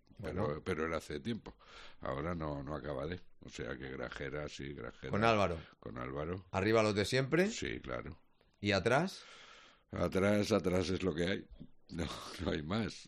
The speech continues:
Speaker 2: Espero que no cinco, claro. <laughs> Eso sí. Pero yo veo, pues eso, Omar, Brian y dos que empiezan por C.
Speaker 1: Sí, porque Brian, pero Brian tampoco está bien, ¿eh?
Speaker 2: Sí, pero yo creo que
Speaker 1: Mejor que Ramón en defensa,
Speaker 2: Ra-,
Speaker 1: claro.
Speaker 2: Ramón es un jugador para romper.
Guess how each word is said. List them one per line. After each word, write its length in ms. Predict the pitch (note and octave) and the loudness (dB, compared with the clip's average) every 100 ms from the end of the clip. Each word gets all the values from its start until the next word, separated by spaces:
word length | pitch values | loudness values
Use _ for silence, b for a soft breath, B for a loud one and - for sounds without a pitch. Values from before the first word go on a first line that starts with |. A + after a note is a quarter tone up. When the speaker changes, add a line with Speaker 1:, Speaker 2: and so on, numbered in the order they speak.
| - | -6
Speaker 2:
Espero 400 | E2 - D#2+ E2+ | -6 -4 -4 0
que 140 | D#2+ | 0
no 140 | E2+ E2 | 0 0
cinco, 420 | - A2+ G2+ C2 | 0 -2 0 -2
claro. 360 | D2 G2 F#2 - _ | -2 -2 -4 -8 _
<laughs> 960 | F2+ - - - - - - - - - | -10 -8 -8 -8 -10 -10 -10 -8 -10 -2
Eso 340 | G2 - F2 | 0 2 0
sí. 300 | - A2 F2 B B B B B _ | 0 0 0 B B B B B _
Pero 300 | C#2+ C#2+ C#2+ | -4 0 0
yo 220 | D2 D2+ | 2 2
veo, 480 | D#2 D#2 D#2 D#2 C#2+ | 2 0 0 -4 -4
pues 180 | D2 E2+ | -8 -6
eso, 220 | D#2+ F2+ G2+ D#2 | -6 -4 -6 -6
Omar, 400 | C#2+ D2+ E2 F2+ | -4 -2 -2 -2
Brian 600 | E2+ F#2 F#2+ G#2 B2+ A2+ D2 | -4 -4 -2 -4 -6 -8 -10
y 180 | D#2+ | -8
dos 460 | C#2+ D#2 F2+ - - - - | -4 -4 -6 -10 -16 -20 -10
que 80 | E2+ | -8
empiezan 380 | C#2 D#2 D#2 | -6 -6 -6
por 140 | C2+ C#2+ | -6 -6
C. 200 | A#2+ - - - - - - | -4 -6 -10 -20 -20 -20 -12
Speaker 1:
Sí, 140 | F#2+ | -4
porque 200 | F2+ F#2 | 0 2
Brian, 260 | E2+ F2+ F#2+ | 4 4 4
pero 140 | G2+ F#2+ | 2 4
Brian 240 | F#2+ A2+ | 4 4
tampoco 300 | G#2 F2 E2 | 2 2 -2
está 180 | - D#2 | -2 -6
bien, 180 | D#2+ D#2+ | -6 -8
¿eh? 220 | F2+ F#2 | -10 -10
Speaker 2:
Sí, 240 | - - C2 | -6 -4 -4
pero 640 | - B1+ A#1+ G1+ C2+ A#1 | -4 -8 -8 -8 -8 -8
yo 180 | B1+ C2+ | -6 -6
creo 240 | C#2+ C#2+ | -4 -4
que 80 | C2+ | 0
Speaker 1:
Mejor 280 | G#2 - A2 | 2 6 6
que 80 | G#2 | 8
Ramón 300 | G2 G2 G2+ | 6 6 4
en 80 | F#2+ | 4
defensa, 380 | F2+ F#2 D#2+ F#2+ | 2 2 2 4
Speaker 2:
Ra-, 80 | |
Speaker 1:
claro. 200 | F#2 E2 | 6 4
Speaker 2:
Ramón 340 | G2+ G2 B2 C3 | 2 0 2 2
es 140 | G#2+ | 2
un 80 | G#2+ | 0
jugador 340 | F2+ G2 G2+ A2 | 0 0 0 2
para 200 | G#2 F2 | 2 2
romper. 420 | C#2 C#2 D2 D2 | 0 -2 -4 -4